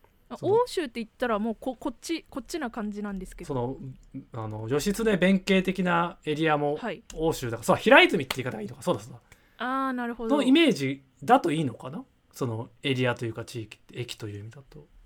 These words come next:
Speaker 1: あ、奥州って、まあ、広く言って、こっち青森の方までも奥州なんですよね。
Speaker 2: そうそう、そうなので、なんかスポットをちっちゃくしたくて、
Speaker 1: うん。
Speaker 2: その中尊寺とか平泉とか、
Speaker 1: あー、はいはいはい。
Speaker 2: その、前草し-、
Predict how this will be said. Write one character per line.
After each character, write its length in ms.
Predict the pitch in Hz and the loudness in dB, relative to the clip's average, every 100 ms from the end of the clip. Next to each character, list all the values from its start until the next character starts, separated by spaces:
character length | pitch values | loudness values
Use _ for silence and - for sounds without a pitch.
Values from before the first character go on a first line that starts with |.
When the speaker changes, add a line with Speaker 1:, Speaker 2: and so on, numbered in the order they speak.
| _ _ _ - _ - - | _ _ _ -20 _ -20 -20
Speaker 1:
あ、 40 | 262 - | -18 -12
奥 120 | 415 508 494 | -6 -6 -6
州 260 | - 349 277 | -8 -6 -8
っ 40 | _ _ - | _ _ -10
て、 140 | 233 - _ _ _ _ | -8 -8 _ _ _ _
ま 360 | 262 285 214 185 | -4 -2 -2 -4
あ、 60 | 226 | -6
広 280 | 311 359 | -6 -6
く 40 | 392 | -4
言 100 | 359 | -6
っ 20 | |
て、 300 | - 330 - | -6 -8 -8
こ 120 | - | -12
っ 20 | 302 | -10
ち 160 | 370 | -8
青 160 | - 359 | -4 -4
森 220 | 440 453 | -2 -2
の 100 | 311 | -2
方 140 | 254 226 | -6 -4
ま 120 | 214 | -4
で 60 | |
も 300 | 190 175 240 | -6 -6 -6
奥 80 | 269 | -6
州 360 | - 240 202 185 | -10 -8 -8 -8
な 100 | 175 | -12
ん 100 | 165 | -16
で 80 | 165 | -18
す 100 | - | -18
よ 60 | |
ね。 180 | - - _ _ _ _ _ 254 | -20 -20 _ _ _ _ _ -12
Speaker 2:
そ 140 | 180 180 | -4 0
う 20 | |
そ 100 | 156 | 0
う、 60 | |
そ 60 | 160 | 2
う 20 | |
な 40 | 226 | 2
の 40 | |
で、 120 | 143 | 2
な 80 | 131 | -2
ん 20 | |
か 140 | 127 123 | -4 -8
ス 140 | - - | -10 -2
ポ 120 | 185 | -2
ッ 100 | 185 | 0
ト 140 | 190 | -2
を 60 | 175 | -2
ち 120 | 170 | -6
っ 20 | |
ち 120 | - | -6
ゃ 40 | 180 | -8
く 60 | |
し 40 | - | -6
た 80 | 120 | -12
く 80 | |
て、 120 | - 120 | -10 -10
Speaker 1:
う 20 | |
ん。 20 | |
Speaker 2:
そ 100 | 123 | -8
の 40 | |
中 240 | 107 247 156 | -2 2 2
尊 280 | 139 113 107 | 0 -4 -6
寺 120 | - | -12
と 120 | - | -12
か 120 | 123 | -10
平 260 | 107 139 160 | -4 2 2
泉 120 | 170 | 2
と 60 | - | 0
か、 600 | 247 247 240 175 120 110 | -2 -2 -2 0 0 0
Speaker 1:
あ 40 | 208 | -4
ー、 20 | |
は 80 | 208 | -10
い 60 | |
は 80 | 196 | -12
い 40 | 196 | -14
は 140 | 196 - | -16 -18
い。 100 | - - - - _ _ | -20 -20 -20 -20 _ _
Speaker 2:
そ 120 | - | -6
の、 300 | 127 117 123 - _ _ - | -2 -2 -4 -10 _ _ -8
前 260 | 139 170 202 | 0 2 2
草 180 | 220 | -2
し-、 100 | 190 | -4